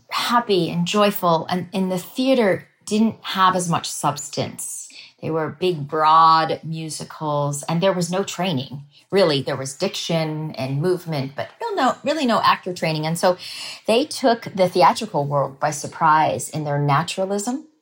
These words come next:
in their ensemble work,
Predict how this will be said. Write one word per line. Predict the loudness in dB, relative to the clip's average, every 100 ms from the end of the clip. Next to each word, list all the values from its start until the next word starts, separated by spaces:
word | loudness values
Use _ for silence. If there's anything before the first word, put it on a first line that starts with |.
| _ -20 -20 -20 -20 -20 _ 0
in | 2
their | 2 2
ensemble | 0 -4 0 2 2 0 -2
work, | 0 0 -2